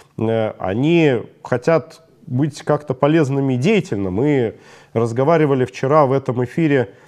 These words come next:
с Алексеем Арестовичем. Он сказал, что, э, вполне возможно, что будут сформированы какие-то там части,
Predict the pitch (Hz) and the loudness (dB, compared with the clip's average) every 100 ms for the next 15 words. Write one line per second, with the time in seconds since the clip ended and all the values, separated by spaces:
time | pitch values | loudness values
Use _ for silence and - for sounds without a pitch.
0 | _ 117 113 - 123 113 120 117 165 147 | _ -8 -8 -4 -2 0 -2 -2 0 0
1 | 127 127 135 - 220 180 - 143 151 - | 2 -2 -2 4 4 4 0 -2 -2 -2
2 | 135 190 185 - - 147 160 151 - - | 0 2 0 -4 -2 2 2 0 -4 -20
3 | - - 131 131 123 - 147 160 170 151 | -18 -4 0 2 0 4 4 6 6 4
4 | 131 175 190 165 - 131 139 170 - 143 | 4 2 2 0 -2 -4 -2 -2 -2 -2
5 | 135 139 160 160 143 127 123 - 143 143 | 0 2 2 2 2 -2 -4 -4 -2 -2
6 | 131 113 104 92 90 87 85 - 147 160 | -2 0 -2 -4 -6 -8 -6 0 2 2
7 | - - 135 | -4 -2 0